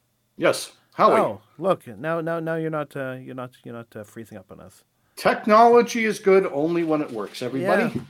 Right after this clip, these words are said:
Speaker 2: that's what happens. I mean, sometimes, you know, you do something live, and this is what happens.
Speaker 1: Yep.
Speaker 2: So,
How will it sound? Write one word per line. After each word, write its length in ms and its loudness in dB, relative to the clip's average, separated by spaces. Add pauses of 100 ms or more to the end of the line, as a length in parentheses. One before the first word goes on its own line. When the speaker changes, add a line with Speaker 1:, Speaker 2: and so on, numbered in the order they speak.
(240)
Speaker 2:
that's 240 -10
what 120 -4
happens. 500 -8
I 60 -10
mean, 180 -10
sometimes, 480 -10
you 60 -8
know, 100 -6
you 140 -8
do 160 -8
something 340 -8
live, 320 -6
and 140 -10
this 100 -8
is 80 -18
what 160 -10
happens. 480 -12 (640)
Speaker 1:
Yep. 200 2
Speaker 2:
So, 180 -2